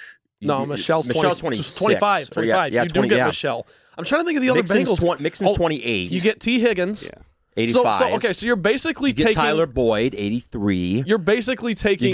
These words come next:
Speaker 1: get Joe Burrow,
Speaker 2: the f-,
Speaker 1: nine.
Speaker 2: yeah, yeah, you get either quarterback. So there you go. You're either, you're betting against Kupp and, and Joe Mixon. That's kind of
Speaker 1: Yes.
Speaker 2: the bet here. So I'm gonna, I'm gonna take odd because I think there's just more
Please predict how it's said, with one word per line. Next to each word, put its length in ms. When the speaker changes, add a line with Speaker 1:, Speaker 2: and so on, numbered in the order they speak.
Speaker 1:
get 80
Joe 160
Burrow, 560
Speaker 2:
the 140
f-, 20
Speaker 1:
nine. 300
Speaker 2:
yeah, 120
yeah, 320
you 200
get 180
either 220
quarterback. 480
So 120
there 40
you 60
go. 140
You're 140
either, 260
you're 180
betting 300
against 340
Kupp 380
and, 460
and 420
Joe 200
Mixon. 360
That's 200
kind 260
of 60
Speaker 1:
Yes. 80
Speaker 2:
the 20
bet 220
here. 260
So 140
I'm 120
gonna, 200
I'm 100
gonna 100
take 220
odd 240
because 240
I 80
think 200
there's 160
just 140
more 480